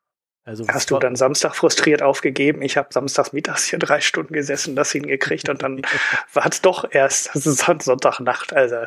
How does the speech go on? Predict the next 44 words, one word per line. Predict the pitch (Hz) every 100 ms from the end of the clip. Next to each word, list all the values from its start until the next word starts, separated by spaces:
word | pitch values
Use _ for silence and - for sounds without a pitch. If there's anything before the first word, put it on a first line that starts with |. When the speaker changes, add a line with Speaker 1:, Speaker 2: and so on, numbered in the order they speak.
| -
Speaker 2:
ja, | 127 131
also | 120 120
von, | - 123 123
in | 131
der | 123
Nacht | 127 -
von | -
Samstag | 123 143 - 131
auf | 120 127
Sonntag | 123 135 104
war's | 117 -
dann | 113
erst | 113 117
Speaker 1:
Ja, | 123
Speaker 2:
fertig, | 117 127
Speaker 1:
das | 139
ist | 151
Speaker 2:
ja. | 143
Speaker 1:
dann | 127
halt | 123 127
immer | 123 123
das | 117
Frustrierende, | - 117 110 - 113 120 113 104 107
wenn | 101
du | 101
dann, | 101 101 101
äh, | 101 98 98 101 - - - - - - - - - - -
dir | 117
die | 110
Zeit | - 113 113 120
nimmst | 127 185 - -
und, | 113 120
und | 113 117
es | 110
irgendwie | 117 113 107
reinquetscht | 107 117 - - 123 - - - -
und, | 117 113 -
äh, | - 110 110
es | 120 -
dann | 110 117
irgendwie | 110
trotzdem | 120 123 - - 95
nicht | 87
funktioniert. | - 98 - - 90 92 -